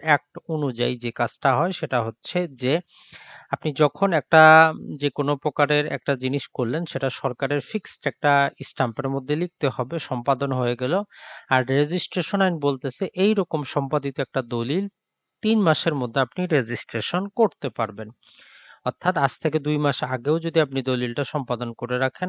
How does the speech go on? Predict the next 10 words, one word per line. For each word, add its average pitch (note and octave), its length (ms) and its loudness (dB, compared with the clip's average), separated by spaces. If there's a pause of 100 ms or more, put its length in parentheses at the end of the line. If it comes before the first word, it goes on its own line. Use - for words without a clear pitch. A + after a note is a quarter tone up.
আজকে - 300 -6
রেজিস্ট্রেশন A2+ 680 -10
করতে B2+ 300 -10
পারবেন, D3+ 400 -4
কোনো B2 220 -8 (100)
সমস্যা G#2+ 400 -10
নাই। A2 160 -12 (640)
ওই D#3 100 0 (120)
দলিলের E3+ 420 4
ভিতরে D3 360 2